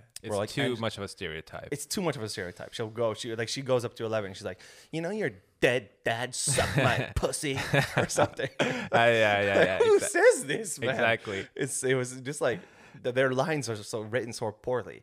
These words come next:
Speaker 1: Yeah.
Speaker 2: And Jonathan especially is, like, the only thing that Jonathan did.
Speaker 1: Mm-hmm.
Speaker 2: No, no, what, his name's not Jonathan. That's the brother.
Speaker 1: Yeah.
Speaker 2: Jason?
Speaker 1: Oh, you're not thinking of Jonathan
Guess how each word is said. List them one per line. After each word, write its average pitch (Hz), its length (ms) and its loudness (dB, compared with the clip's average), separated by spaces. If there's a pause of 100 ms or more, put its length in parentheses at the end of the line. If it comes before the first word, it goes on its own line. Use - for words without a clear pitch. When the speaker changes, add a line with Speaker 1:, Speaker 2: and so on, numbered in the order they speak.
Speaker 1:
Yeah. 104 260 -2
Speaker 2:
And 127 300 0 (320)
Jonathan 120 560 -2
especially 101 500 -6
is, 92 100 -16
like, 98 360 -8
the 107 120 -4 (120)
only 165 400 2
thing 131 560 -6 (800)
that 107 260 -4 (160)
Jonathan 110 640 -4
did. 101 340 -12 (160)
Speaker 1:
Mm-hmm. 101 380 -8
Speaker 2:
No, 208 60 -4
no, 156 100 -6 (160)
what, 156 120 -12 (200)
his 127 120 -10
name's 139 180 -8
not 104 120 -12
Jonathan. 98 380 -14
That's - 200 -14
the 95 120 -16 (200)
brother. - 360 -8 (440)
Speaker 1:
Yeah. 120 60 -18
Speaker 2:
Jason? 226 440 -2 (680)
Speaker 1:
Oh, 123 60 2
you're 135 160 2
not 170 180 0
thinking 160 140 -6
of 113 80 -6
Jonathan 101 520 0